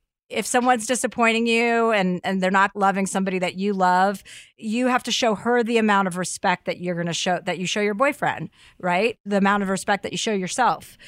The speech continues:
You wanna be respectful to her in your relationship and say, "This isn't cool with me. I'm so sorry, but it hurts my feelings every time you mention his lack of ambition or drive." Like, those might be important things to you, but what's important to me is my ambition,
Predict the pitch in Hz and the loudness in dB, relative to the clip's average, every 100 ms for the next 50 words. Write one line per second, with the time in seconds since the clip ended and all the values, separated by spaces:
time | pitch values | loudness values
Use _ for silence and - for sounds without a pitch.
0 | - - - 202 208 214 214 175 - 202 | -20 -20 -6 0 2 2 0 -6 -6 0
1 | 202 202 - 202 - 190 190 208 208 202 | 0 0 0 0 -2 -6 -4 0 2 2
2 | 190 190 180 180 220 214 196 185 180 175 | 2 -2 -2 -2 -2 -4 -6 -6 -6 -4
3 | 190 185 196 240 240 220 - 220 262 247 | -4 -4 -6 -6 -8 -8 -4 -2 0 -2
4 | 196 165 160 160 - 214 208 208 208 226 | -2 -2 -2 -4 -4 -6 -4 0 2 2
5 | 196 180 175 196 208 - 214 233 220 196 | 0 -4 -4 -6 -6 -6 -6 -2 0 0
6 | 180 - 196 196 226 220 202 196 190 190 | -2 0 0 0 -4 -2 -2 0 -2 -4
7 | - - - 214 208 214 190 190 196 - | -8 -10 -2 0 0 0 2 2 0 -6
8 | - - 190 196 190 190 196 202 208 262 | -18 -8 -2 2 2 0 -4 -2 -2 0
9 | 311 277 254 247 208 196 214 214 226 247 | 0 0 0 0 -2 2 4 6 4 2
10 | 240 226 - 240 269 320 262 269 233 262 | -2 -6 -2 0 2 0 0 -2 0 -2
11 | 247 226 233 220 226 226 254 247 240 220 | -2 -4 -6 -6 -4 0 0 0 0 -2
12 | 240 214 240 240 247 240 247 208 202 202 | -4 -2 0 0 0 2 2 2 2 2
13 | 190 160 156 - 139 | 2 -2 -6 -6 -8